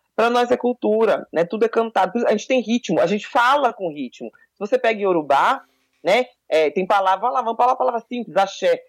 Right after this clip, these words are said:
Quanto mais você abre, axé, você tá falando com o mais velho, é mais respeito. Então, quando vai falar uma língua africana, você precisa ter ritmo. Se você não tem ritmo, você não consegue falar aquela língua,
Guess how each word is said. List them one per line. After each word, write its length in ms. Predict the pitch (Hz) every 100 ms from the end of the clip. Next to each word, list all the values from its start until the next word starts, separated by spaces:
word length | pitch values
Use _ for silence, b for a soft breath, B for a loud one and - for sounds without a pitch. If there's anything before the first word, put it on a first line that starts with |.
| _
Quanto 240 | - 220 269
mais 160 | 262
você 220 | 240 - 196
abre, 260 | 214 208
axé, 560 | 202 - 214 226 226 147 - _
você 120 | 180
tá 100 | 185
falando 300 | 208 220 233
com 100 | 247
o 60 |
mais 260 | 240 220 175
velho, 560 | 156 156 170 165 123 - _
é 80 | -
mais 220 | 170 190
respeito. 720 | 175 175 - - 139 139 139 - - _ 165
Então, 260 | 170 214
quando 180 | 233 262
vai 100 | 262
falar 220 | 254 226
uma 120 | 240 226
língua 240 | 214 196
africana, 340 | - 165 214
você 180 | 226 226
precisa 140 | 233 247
ter 100 | 320
ritmo. 460 | 277 277 - 143 - _ -
Se 60 |
você 160 | 202 233
não 60 |
tem 100 | 226 208
ritmo, 300 | 214 220 254
você 100 | 254
não 80 |
consegue 380 | 254 269 240 202
falar 220 | - 143
aquela 260 | 127 - 131
língua, 380 | 120 110 -